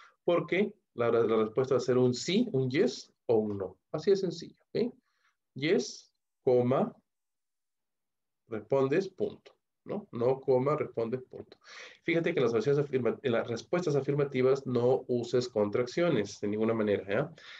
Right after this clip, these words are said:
Con la oración negativa, ¿no? Es por una cuestión de fluidez y entonación al momento de hablar, ¿ya? El orden, ¿no? Para preguntar también tenemos al auxiliar do por delante. Do o das, según sea el sujeto. I, you, we, and they utilizan al auxiliar do.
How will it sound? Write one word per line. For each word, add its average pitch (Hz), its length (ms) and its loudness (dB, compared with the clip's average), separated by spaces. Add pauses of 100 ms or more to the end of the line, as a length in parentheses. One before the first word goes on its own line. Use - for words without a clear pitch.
(120)
Con 160 100 -2
la 156 60 0
oración 160 240 0
negativa, 131 380 2
¿no? 135 80 0
Es 185 120 -4
por 170 180 0
una 180 120 2
cuestión 143 280 2
de 143 100 2
fluidez 104 640 0
y 123 80 -4
entonación 98 580 -2
al 98 80 0
momento 92 280 -4
de 87 60 -4
hablar, 92 280 -12
¿ya? 180 200 -4 (1300)
El 143 160 4
orden, 107 440 2 (420)
¿no? 131 280 -6
Para 123 200 0
preguntar 143 420 2
también 143 200 2
tenemos 143 160 4
al 135 80 4
auxiliar 117 480 2
do 127 180 4
por 110 160 2
delante. 95 400 0
Do 220 400 2 (300)
o 117 140 4
das, - 540 -2 (380)
según 123 360 2
sea 123 160 2
el 120 60 0
sujeto. 104 540 -2
I, 123 180 0
you, 123 100 4
we, 123 180 2
and 120 160 0
they 123 180 0
utilizan 127 560 0
al 104 80 2
auxiliar 101 480 0
do. 101 220 -2